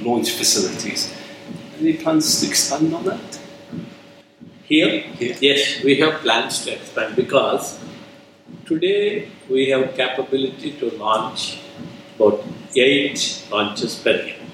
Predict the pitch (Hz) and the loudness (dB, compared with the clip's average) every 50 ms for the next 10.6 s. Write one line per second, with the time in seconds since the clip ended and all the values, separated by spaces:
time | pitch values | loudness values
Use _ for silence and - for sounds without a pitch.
0 | - - - - - - - - _ _ _ - - - - - 160 165 160 151 | -18 -20 -20 -20 -20 -20 -20 -20 _ _ _ -20 -20 -16 -6 -2 0 2 2 4
1 | 143 135 131 131 127 - 127 - - 139 127 120 113 117 117 - - - 107 98 | 4 4 4 2 2 0 -2 -2 -2 -2 -4 -2 -2 -6 -6 -6 -6 -6 -6 -6
2 | 90 - - - - - - - - - - - - - - - - - _ _ | -6 -8 -10 -12 -10 -10 -12 -12 -14 -16 -18 -20 -20 -20 -20 -20 -20 -20 _ _
3 | _ _ _ - _ - - - - _ _ _ _ - - 127 131 120 120 - | _ _ _ -20 _ -20 -20 -20 -20 _ _ _ _ -2 2 4 4 4 4 4
4 | - 165 170 156 131 113 117 - - - 107 107 107 - - - - - - - | 4 4 6 6 6 4 2 0 -2 -2 -2 -2 -2 -4 -4 -6 -6 -8 -8 -10
5 | 107 - - - - - - 147 135 - - - 135 127 127 127 - - 131 123 | -10 -12 -12 -14 -18 -8 -2 0 0 0 0 2 4 4 4 4 2 2 2 2
6 | 120 - 120 - - 117 107 - 110 104 101 92 92 - - - - 117 - - | 2 0 -4 -4 -2 -2 -2 -2 -4 -6 -6 -8 -10 -12 -10 -6 -6 -6 -6 -6
7 | - - - - - - 135 - - 139 127 127 123 131 135 - 131 120 120 120 | -10 -16 -18 -8 -2 0 0 2 2 2 4 4 4 2 2 2 0 0 2 2
8 | 120 120 120 139 - - - 101 - - - - - - - - - - - - | 2 4 4 4 4 2 0 -4 -4 -4 -6 -6 -6 -6 -4 -4 -6 -8 -8 -12
9 | - - - - - - 165 135 - 139 139 156 170 175 180 - 165 165 156 156 | -14 -16 -18 -8 -2 0 0 0 0 0 0 0 2 2 0 0 0 0 0 0
10 | - - 147 - - 135 120 110 - 107 - | 0 -2 -4 -2 0 0 0 0 0 -2 -6